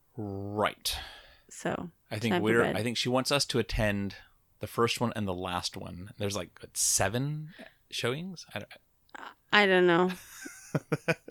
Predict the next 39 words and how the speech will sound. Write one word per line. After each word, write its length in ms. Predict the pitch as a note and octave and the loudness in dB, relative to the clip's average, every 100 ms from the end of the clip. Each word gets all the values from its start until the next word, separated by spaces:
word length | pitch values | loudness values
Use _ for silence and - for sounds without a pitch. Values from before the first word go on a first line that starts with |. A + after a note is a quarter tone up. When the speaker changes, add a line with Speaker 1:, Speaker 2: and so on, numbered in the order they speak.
| - | 0
Speaker 1:
lot 180 | A#2+ A2 | 4 4
of 80 | |
late 140 | G2+ G2 | 4 2
nights 220 | F#2+ F2 | 2 -2
for 100 | - | -4
us. 240 | D2+ - - | -6 -8 2
Speaker 2:
I 100 | A3 | 4
just 220 | G#3+ G3 | 4 4
know 100 | G3+ F3+ | 4 4
it's 120 | - | 4
late 180 | F#3+ - | 2 4
nights. 380 | E3 D#3 - - - - | 0 0 -6 -8 -8 -2
So 440 | G#3 D#3+ D#3 - - - | 4 4 4 0 -10 -2
I 420 | - G3 F#3+ F#3+ F#3 | 4 8 8 6 4
plan 240 | A3 G3 | 4 6
on 240 | F#3 F3+ F#3 | 8 6 4
taking 340 | G3+ F#3 F#3 | 4 4 6
one 180 | A#3+ D#4 | 8 8
day 140 | C#4+ | 8
at 60 | A#3+ | 6
a 20 | |
time 240 | A3 F3+ | 4 2
this 140 | E3 F3 | 2 -2
week. 260 | - - - _ _ _ _ _ _ - | -6 -10 -20 _ _ _ _ _ _ 6
I 60 | |
don't 100 | A3 | 8
even 220 | A3+ A3 | 8 8
know 120 | G#3+ G#3 | 10 10
where 120 | G3+ | 10
the 40 | |
laundromat 540 | G3 F#3 F3+ F3+ E3+ - | 10 8 8 6 4 0
fits 540 | - F#3 - - - - | 2 2 0 -8 -8 -8
into 300 | - F#3 - | 2 2 2
the 100 | F#3 | -2
schedule 340 | - A3 B3 C4 | 2 2 6 6
this 140 | C4+ | 6
week. 360 | D4+ D#4+ - - | 4 4 2 8
<laughs> 460 | D4+ - A#3+ - | 8 8 2 2
So. 300 | - - - | -6 -2 0